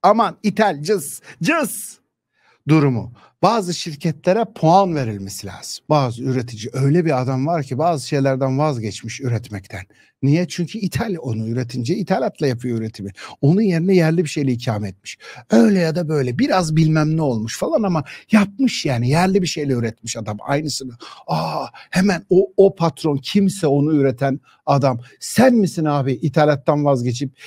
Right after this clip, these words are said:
yerine yerli bir şey üreten?" "Evet benim." falan deyip böyle gidip, "Gel babacığım, al ellerini."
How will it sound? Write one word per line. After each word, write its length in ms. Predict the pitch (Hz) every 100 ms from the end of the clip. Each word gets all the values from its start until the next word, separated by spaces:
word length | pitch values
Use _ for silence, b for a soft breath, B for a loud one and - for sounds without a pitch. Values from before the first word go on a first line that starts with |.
| B
yerine 440 | 139 160 156 156 151
yerli 300 | 147 143 139
bir 60 |
şey 140 | 120 139
üreten?" 340 | 127 120 117 120
"Evet 260 | 185 170 131
benim." 360 | 123 180 151 131
falan 340 | 156 165 151
deyip 200 | 151 143
böyle 200 | 156 147
gidip, 260 | 151 139 139
"Gel 300 | 175 170 139
babacığım, 380 | 143 160 131 120 B B B
al 320 | 185 196 147 139 -
ellerini." 680 | 170 170 160 151 147 170